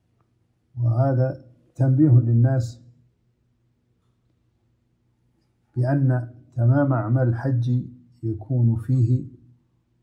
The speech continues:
أو الإشارة بالأكبر إلى ما دونه من الأصغر، وهو يعني به العمرة.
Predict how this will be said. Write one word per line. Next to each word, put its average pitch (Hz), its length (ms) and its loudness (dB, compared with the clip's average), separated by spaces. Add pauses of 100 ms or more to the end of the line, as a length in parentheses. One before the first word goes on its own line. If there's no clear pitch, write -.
(460)
أو 123 180 0
الإشارة 123 480 -2
بالأكبر 120 540 -4
إلى 117 540 -2 (840)
ما 120 200 0
دونه 117 640 0 (100)
من 113 80 -6
الأصغر، 127 600 -6 (240)
وهو 113 420 -6 (480)
يعني 120 300 -2
به 110 200 -2
العمرة. 131 520 -4